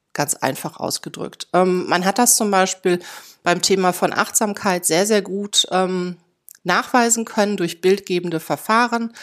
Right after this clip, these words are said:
Da hat man zum Beispiel, ähm, buddhistische Mönche, ähm, die seit Jahren ganz, ganz, ganz aktiv Achtsamkeit eben praktizieren, ähm,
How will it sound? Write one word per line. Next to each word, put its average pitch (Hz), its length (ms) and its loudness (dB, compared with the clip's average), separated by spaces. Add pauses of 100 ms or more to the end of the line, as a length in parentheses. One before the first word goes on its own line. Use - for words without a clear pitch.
(300)
Da 185 140 -2
hat 190 160 -4
man 170 160 0
zum 175 180 0
Beispiel, 170 680 0
ähm, 151 500 -6 (580)
buddhistische 185 560 2
Mönche, 247 840 0 (180)
ähm, 180 600 0 (920)
die 180 240 0
seit 165 320 -2
Jahren 202 540 2
ganz, 190 300 0
ganz, 202 260 0
ganz 190 240 -2
aktiv - 840 -6
Achtsamkeit 180 720 -2
eben 165 220 -6
praktizieren, 190 1120 -4 (680)
ähm, 165 680 -2